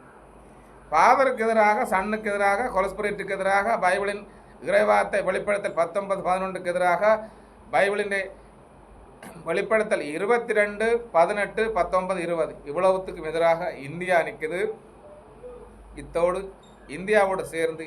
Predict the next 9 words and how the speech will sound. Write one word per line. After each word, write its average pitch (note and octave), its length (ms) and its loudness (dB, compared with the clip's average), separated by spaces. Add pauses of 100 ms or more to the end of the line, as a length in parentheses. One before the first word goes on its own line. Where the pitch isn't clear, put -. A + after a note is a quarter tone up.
இஸ்ரேலும் F3 380 -4
அமெரிக்காவும் D#3 460 -4
நிக்குது. C#3+ 280 -10 (300)
ஆகவே D3 300 -2 (400)
சொர்க்க D3 320 -2
வாழ்வு D#3 240 4
கொடுக்க C#3+ 300 -6
முடியாது. C#3+ 420 -4 (600)
மனித E3 160 -2